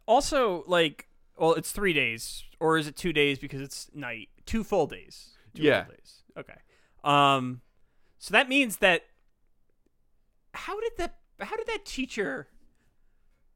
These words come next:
Speaker 1: man, that teacher must have been really up on it, or people used to read the news, local newspaper a lot more than they do today. <laughs>
Speaker 2: That, or my guess is because that isn't an actual sighting that the teacher is poking fun at it the following week.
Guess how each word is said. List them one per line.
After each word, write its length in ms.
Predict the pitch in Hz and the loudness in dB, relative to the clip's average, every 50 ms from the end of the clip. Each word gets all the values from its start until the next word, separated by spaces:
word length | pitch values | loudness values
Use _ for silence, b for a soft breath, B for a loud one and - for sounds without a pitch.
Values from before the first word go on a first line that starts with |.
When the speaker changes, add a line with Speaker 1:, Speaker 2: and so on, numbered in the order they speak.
| _ - | _ -2
Speaker 1:
man, 200 | - 277 262 214 | 2 2 4 4
that 140 | 277 - - | 2 2 2
teacher 280 | - 349 349 - 330 | 0 0 0 0 2
must 180 | 240 220 196 - | 2 2 0 2
have 60 | 190 | 0
been 180 | 180 165 156 147 | 0 0 0 0
really 300 | 160 180 202 196 175 147 | 0 2 2 2 2 4
up 200 | 151 170 - 175 | 2 2 2 2
on 180 | 151 143 131 | 0 2 2
it, 100 | 131 131 - | 0 -2 0
or 180 | 160 165 165 165 151 156 _ _ _ - | 2 2 2 2 0 -6 _ _ _ -8
people 300 | - 214 208 302 302 254 | -6 -6 -4 -4 -4 -4
used 260 | 202 190 202 - - | -4 -6 -6 -6 -6
to 80 | 196 | -6
read 240 | 151 151 156 160 170 | -4 -2 -4 -2 -2
the 80 | 170 151 | -2 -4
news, 320 | 131 127 135 147 147 - | -2 -4 -4 -4 -4 -4
local 240 | - 156 165 202 185 | -4 -4 -4 -4 -4
newspaper 500 | - 135 151 160 - 156 139 127 131 127 | -6 -6 -6 -6 -6 -8 -8 -6 -8 -10
a 80 | 120 120 | -10 -8
lot 280 | 120 123 135 139 131 | -4 -4 -4 -4 -4
more 200 | 131 123 131 131 | -6 -6 -6 -6
than 100 | 123 120 | -6 -6
they 120 | 117 117 117 | -8 -8 -8
do 160 | - 127 123 | -8 -10 -10
today. 500 | - - 123 131 135 - - - - - b | -10 -8 -6 -4 -2 -2 -2 -4 -8 -10 b
<laughs> 40 | b b b b b b b b b b b b b b b b b _ - | b b b b b b b b b b b b b b b b b _ 0
Speaker 2:
That, 240 | 180 185 208 220 147 | 2 4 4 4 2
or 100 | 185 185 | 0 0
my 160 | 185 175 156 | 0 0 -2
guess 380 | 131 - 147 143 143 - - | 0 2 2 2 2 2 -2
is 220 | 139 131 135 139 135 | 0 2 2 0 0
because 320 | - 139 120 - 143 120 110 | -4 -6 -4 -2 -2 0 2
that 220 | 135 123 127 120 | 2 2 2 2
isn't 280 | - 139 135 135 147 131 | 0 -2 0 0 -2 -2
an 140 | 107 120 120 | -2 -4 -4
actual 400 | 117 113 113 - - 135 120 113 | -4 -6 -6 -8 -6 -6 -6 -6
sighting 400 | - - 135 113 113 117 117 113 | -6 -6 -6 -4 -4 -6 -6 -8
that 140 | 113 98 87 | -8 -8 -8
the 80 | 101 | -10
teacher 340 | - - 131 127 120 - 127 | -10 -8 -8 -8 -6 -6 -6
is 120 | 117 117 | -8 -8
poking 360 | - - 139 123 - 123 117 113 | -6 -6 -6 -6 -4 -6 -8 -8
fun 260 | - - 123 113 110 | -6 -4 -4 -2 -2
at 160 | 110 107 107 | -2 -4 -4
it 120 | 107 - | -4 -6
the 40 | - | -8
following 440 | - - 123 113 107 107 104 104 101 | -4 -2 -2 0 0 -2 -4 -4 -6
week. 260 | 101 104 107 - _ | -6 -6 -8 -10 _